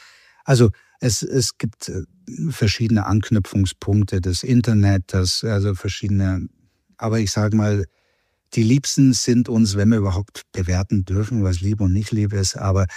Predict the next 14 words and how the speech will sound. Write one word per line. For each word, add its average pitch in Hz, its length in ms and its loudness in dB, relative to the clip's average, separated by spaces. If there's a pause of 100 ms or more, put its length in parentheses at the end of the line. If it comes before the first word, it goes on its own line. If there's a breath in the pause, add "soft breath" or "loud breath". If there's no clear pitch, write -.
(440 loud breath)
dass 123 200 4
sie 135 100 0
hier 113 220 -2
in 123 60 4
der 107 100 4
Nachbarschaft, 101 840 -2
äh, - 80 -6
zu 95 220 -2
Hause 87 280 0
sind. 90 420 -2
Aber 101 180 2
wir - 260 -2
haben 135 160 4
auch, - 240 -6